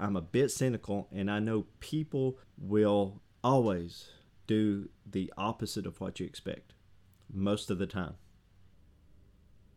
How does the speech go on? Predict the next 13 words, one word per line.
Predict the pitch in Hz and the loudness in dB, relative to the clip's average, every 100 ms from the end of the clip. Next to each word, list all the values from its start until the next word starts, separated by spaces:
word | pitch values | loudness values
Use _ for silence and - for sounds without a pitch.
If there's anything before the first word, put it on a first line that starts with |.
| _ - | _ -6
I | 101 | -4
think | - 165 185 | 0 0 4
what | 127 110 | 2 4
we | 104 | 2
need, | 104 101 95 101 107 - - - - - - - - | 2 2 0 -2 -8 -18 -20 -20 -20 -20 -20 -20 -6
and | 110 104 | -2 0
what | 117 110 - | 0 0 -2
Eau | 90 113 | -6 -2
Claire | 123 120 | 0 0
Energy | 90 120 120 107 101 | 0 0 0 -2 -2
could | 101 | -2
have | 98 - | -4 0
done, | 98 101 101 | 0 2 -2